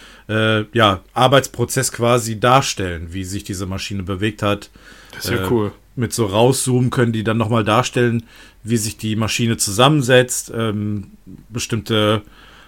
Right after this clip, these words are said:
Speaker 1: ja, Merkmale, die dann zu welchen Arbeitsschritt noch immer führen. Also das können die sehr deutlich darstellen und ist sehr, sehr interessant.
Speaker 2: Ach, das klingt richtig geil. Das klingt echt
Speaker 1: Also
Speaker 2: gut.
Speaker 1: das <clears throat> kann ich jedem mal empfehlen,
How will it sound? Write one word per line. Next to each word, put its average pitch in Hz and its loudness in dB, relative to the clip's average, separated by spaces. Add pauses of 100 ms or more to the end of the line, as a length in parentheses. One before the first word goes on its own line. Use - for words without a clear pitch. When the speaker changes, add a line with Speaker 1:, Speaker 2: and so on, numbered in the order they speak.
(140)
Speaker 1:
ja, 104 2
Merkmale, 120 6
die 110 -4
dann 113 2
zu 110 -6
welchen 110 -2
Arbeitsschritt 113 0
noch 104 -6
immer 120 0
führen. 110 -2
Also 98 -2
das 98 -4
können 113 -2
die 98 0
sehr 98 0
deutlich 98 -6
darstellen 92 -8 (380)
und 101 -4
ist 92 -4
sehr, 113 4
sehr 104 -2
interessant. 87 -8
Speaker 2:
Ach, - -14
das - -6
klingt 170 0
richtig 131 -4
geil. 95 -2 (520)
Das - -2
klingt 151 0
echt 110 -2
Speaker 1:
Also - -
Speaker 2:
gut. 131 2
Speaker 1:
das - -2 (540)
<clears throat> - -20
kann 117 2
ich 113 -2
jedem 123 4
mal 104 2
empfehlen, 98 -2